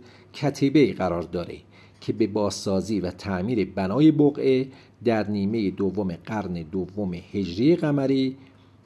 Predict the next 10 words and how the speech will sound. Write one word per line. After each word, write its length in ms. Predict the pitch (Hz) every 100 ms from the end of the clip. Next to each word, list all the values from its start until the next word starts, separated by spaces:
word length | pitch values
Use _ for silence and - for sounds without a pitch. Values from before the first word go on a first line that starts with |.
| 143
و 120 | 160
به 160 | 139
همت 440 | 117 120 104 107 101
محمد 680 | 92 98 92 107 98 95 110
ابن 260 | 101 95
زید 580 | 82 98 113 95 92 -
داعی 400 | 101 95 113 180
علوی 680 | - 143 127 120 120 123 - -
اشاره 360 | 101 - 87
شده. 280 | 85 - -